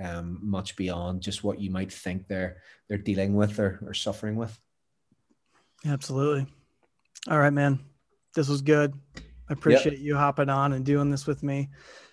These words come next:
Speaker 2: Uh, I think this will be beneficial for a lot of people to listen to this and to get more than just the caricature, but to get an, an actual honest take of somebody who has strong type four energy,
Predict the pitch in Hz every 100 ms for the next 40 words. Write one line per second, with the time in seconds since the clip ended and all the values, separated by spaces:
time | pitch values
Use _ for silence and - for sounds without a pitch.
0 | _ - - 123 139 156 143 135 147 147
1 | 143 139 139 143 127 131 127 131 139 135
2 | 135 131 _ _ 143 139 - 135 139 135
3 | 131 - - - 143 131 135 135 135 139
4 | 143 143 135 135 143 - 135 131 139 131
5 | 131 - _ 135 139 139 131 135 143 139
6 | 135 135 135 151 135 - 131 131 127 -
7 | 135 131 - - - 131 131 127 131 127
8 | - 131 131 135 127 - 127 127 131 131
9 | 131